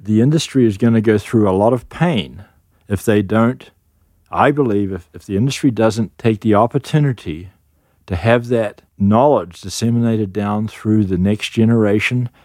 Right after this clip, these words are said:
and primarily actually the, the, the management level. It's,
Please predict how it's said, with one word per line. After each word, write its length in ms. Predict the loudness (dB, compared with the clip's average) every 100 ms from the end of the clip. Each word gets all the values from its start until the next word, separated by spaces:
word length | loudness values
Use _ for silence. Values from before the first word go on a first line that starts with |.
| _ _ -2
and 300 | 0 0 -2 _ _ _
primarily 680 | -2 0 2 2 2 2 0
actually 340 | -2 -2 0
the, 200 | 0 0 -2
the, 140 | -10 -2
the 120 | 0
management 560 | 2 2 2 0 -4
level. 360 | -6 -6 -8 -10
It's, 200 | -10 -10